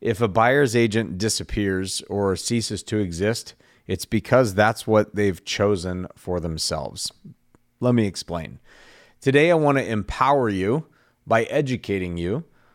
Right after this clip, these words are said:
so that you can understand from a less panicked perspective, if you will, that there's still hope and there's still purpose, and you're not gonna just go away.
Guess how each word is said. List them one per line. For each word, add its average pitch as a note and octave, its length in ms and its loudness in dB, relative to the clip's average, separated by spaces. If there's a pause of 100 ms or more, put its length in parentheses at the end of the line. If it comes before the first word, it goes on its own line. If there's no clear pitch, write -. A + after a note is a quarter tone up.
(120)
so - 180 -2
that A#2+ 160 2
you B2 140 -2
can A#2 180 -2
understand B2 680 -2
from G#2+ 400 -2 (120)
a G2+ 260 -2 (1600)
less C3+ 360 2
panicked D3 640 -4 (140)
perspective, A#2+ 960 -2
if F#2 220 -6
you F#2+ 140 -2
will, E2+ 440 -2 (300)
that A2 420 2 (240)
there's C#3 320 2
still E3+ 360 4
hope D3+ 320 4 (280)
and C#3+ 140 0
there's D#3+ 160 4
still F#3 240 4
purpose, E3 600 2 (280)
and C#3 220 2
you're C#3 120 6
not D3 200 2
gonna C#3+ 200 2
just G#2+ 300 -2
go F#2 220 4
away. D2 340 -6